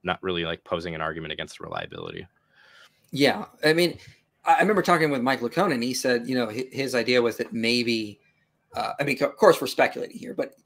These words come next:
Speaker 2: maybe Matthew is the one who actually wrote the Q document, and then he got a hold of Mark's gospel, and he's like, "You know, I like this idea. Let me take what I've already written in Hebrew and me make a Greek version, combining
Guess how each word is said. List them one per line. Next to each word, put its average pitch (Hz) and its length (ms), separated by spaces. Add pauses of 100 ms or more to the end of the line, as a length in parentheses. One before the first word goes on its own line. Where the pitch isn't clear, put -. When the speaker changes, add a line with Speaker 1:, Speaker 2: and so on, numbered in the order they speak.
(440)
Speaker 2:
maybe 151 400
Matthew 139 440
is 123 100
the 123 80
one 120 140
who 123 120
actually 123 260
wrote 120 300
the - 80
Q 247 220
document, 117 540 (100)
and 139 120
then 147 100
he 143 60
got 135 160
a 123 80
hold 131 160
of 113 120
Mark's 151 520 (320)
gospel, 117 300
and 135 60
he's - 60
like, - 160
"You 156 60
know, 160 60
I 143 120
like 151 320
this 123 220
idea. - 340 (320)
Let 135 120
me 160 100
take 151 280
what 139 80
I've 139 80
already 131 260
written 135 280
in 120 140
Hebrew 135 580 (440)
and 127 60
me 131 80
make 135 160
a 143 60
Greek 165 280
version, 117 400
combining 123 600